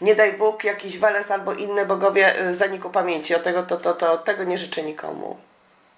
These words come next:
Słuchajcie, nigdy nie jest za późno, e, na, na, na to, żeby robić coś nowego. I teraz, jeżeli nawet, słuchajcie, ci z was, którzy boją się wyjść ze strefy komfortu, albo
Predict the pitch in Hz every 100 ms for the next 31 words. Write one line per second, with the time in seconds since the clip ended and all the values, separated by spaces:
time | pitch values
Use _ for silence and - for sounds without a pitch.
0 | _ _ _ - - - - - - 254
1 | 240 - 127 - - _ - - - 262
2 | 269 339 269 262 202 247 247 269 233 175
3 | 165 160 - - - - - 185 190 190
4 | 185 190 190 196 190 202 208 202 196 -
5 | 214 208 202 160 226 240 269 262 214 233
6 | 226 - 214 202 190 107 - - - -
7 | - - 190 226 180 - - 180 170 240
8 | 262 254 294 262 247 - 214 240 - -
9 | 170 - 302 247 190 - - - - 302
10 | - 131 - - 160 226 330 415 403 -
11 | 302 247 285 277 254 - 233 247 - 247
12 | 233 185 143 - - - - - - -
13 | - - - - - 254 285 262 - -
14 | -